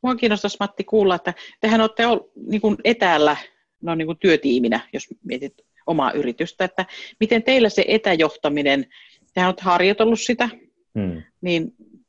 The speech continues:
Speaker 1: onko siinä nyt jotain muuttunut tässä tilanteessa, tai olisiko jotain vinkkejä tai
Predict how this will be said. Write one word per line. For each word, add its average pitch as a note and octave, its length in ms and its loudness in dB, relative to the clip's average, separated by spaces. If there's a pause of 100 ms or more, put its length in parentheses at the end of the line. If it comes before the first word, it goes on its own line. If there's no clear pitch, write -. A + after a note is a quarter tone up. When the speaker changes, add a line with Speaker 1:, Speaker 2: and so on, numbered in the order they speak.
(140)
Speaker 1:
onko - 240 -2
siinä A3+ 260 4
nyt G3+ 120 -2
jotain G#3 300 2
muuttunut E3+ 540 0 (380)
tässä - 280 -4
tilanteessa, B2+ 580 -4
tai C3 240 -2 (280)
olisiko E3 220 -6
jotain E3+ 320 0
vinkkejä F3 420 0
tai C#3+ 240 -2